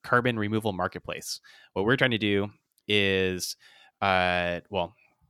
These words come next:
like you said, we, we want, we wanna create a way to reverse climate change. And if we kind of back that up and take a more, like, analytical look at it, climate change is caused by too many greenhouse gases in the atmosphere. It's really simple. Um,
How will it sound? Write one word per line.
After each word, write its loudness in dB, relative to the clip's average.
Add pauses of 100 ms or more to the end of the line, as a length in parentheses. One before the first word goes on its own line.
like -8
you -10
said, -4
we, -6
we -4
want, 2
we 0
wanna 4
create 2
a 4
way 2
to -6
reverse -2
climate -6
change. -10
And -4
if -10
we -4
kind -4
of -4 (160)
back 0
that -2
up 4 (440)
and -12
take -2
a -2 (180)
more, -2
like, -4
analytical -4
look 0
at -8
it, -12 (400)
climate 2
change -2
is -4
caused 2
by 2
too -2
many -6
greenhouse -4
gases -6
in -6
the -4
atmosphere. -6
It's -12
really -6
simple. -10 (540)
Um, -8